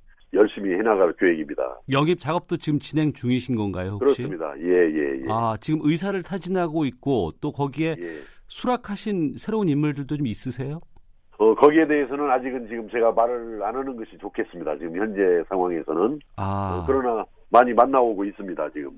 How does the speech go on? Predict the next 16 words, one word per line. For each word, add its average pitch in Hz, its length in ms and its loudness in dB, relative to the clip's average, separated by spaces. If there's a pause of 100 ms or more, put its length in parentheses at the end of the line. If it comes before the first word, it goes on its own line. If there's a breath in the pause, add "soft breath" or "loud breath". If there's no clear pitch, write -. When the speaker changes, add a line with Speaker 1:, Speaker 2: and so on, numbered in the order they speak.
Speaker 2:
예, 107 160 -2
Speaker 1:
예. 95 100 -6
Speaker 2:
지속적으로 123 600 -4
만남은 104 420 -2
갖고 95 320 -8
계시고요. 82 800 -8
Speaker 1:
예, 95 80 -10
예, 82 640 -2
예. 92 140 -2
Speaker 2:
예. 71 160 -6 (1080 loud breath)
좀 143 100 -8
불편한 180 360 0
질문일 139 380 0
수도 - 220 -6
있습니다만 98 800 -2
Speaker 1:
예. 87 280 -4